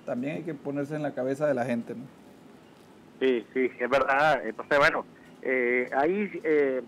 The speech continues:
Speaker 2: de hecho, quienes han venido, medios internacionales que han visto el grado de, de devastación en el que está el Estado, se sorprenden, porque dicen, "No, pero es que Maracaibo era una ciudad tan alegre, una ciudad
Speaker 1: Sí,
Speaker 2: tan llena
Speaker 1: sí,
Speaker 2: de,
Speaker 1: sí,
Speaker 2: de
Speaker 1: sí.
Speaker 2: vida, llena de luz, llena de,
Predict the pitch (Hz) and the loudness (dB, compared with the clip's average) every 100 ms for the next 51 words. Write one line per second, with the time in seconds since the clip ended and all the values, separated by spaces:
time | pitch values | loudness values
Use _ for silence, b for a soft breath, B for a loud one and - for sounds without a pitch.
0 | 117 139 143 208 - 170 147 151 165 196 | 0 0 2 -2 0 0 0 0 2 2
1 | 190 196 180 127 127 143 165 160 147 139 | 4 4 4 2 2 0 0 -2 0 0
2 | 127 135 151 - 143 160 - - 143 131 | 0 2 2 2 0 0 0 0 0 -2
3 | 123 139 160 175 139 110 - - - - | 2 4 4 0 -2 -6 -12 -20 -20 -12
4 | - 131 131 120 123 - 160 180 143 110 | 2 4 4 4 0 2 4 4 4 0
5 | - 160 165 - 131 127 - - - - | 2 2 2 4 4 4 0 -14 -20 -4
6 | 135 135 107 196 220 160 123 123 123 127 | 0 0 2 4 4 2 0 -2 -2 -4
7 | 156 180 - - - 139 127 135 151 185 | -2 -2 -4 -8 -2 0 2 2 2 2
8 | 190 185 - 143 180 170 117 180 175 127 | 2 2 2 2 2 0 0 2 2 2
9 | 143 156 151 113 165 127 117 139 175 143 | 0 0 2 2 2 2 2 4 4 4
10 | 117 107 107 110 104 110 175 190 143 120 | 4 2 0 0 -2 -4 -2 4 4 4
11 | 131 165 135 117 170 175 139 139 170 143 | 4 4 4 4 2 2 2 4 4 2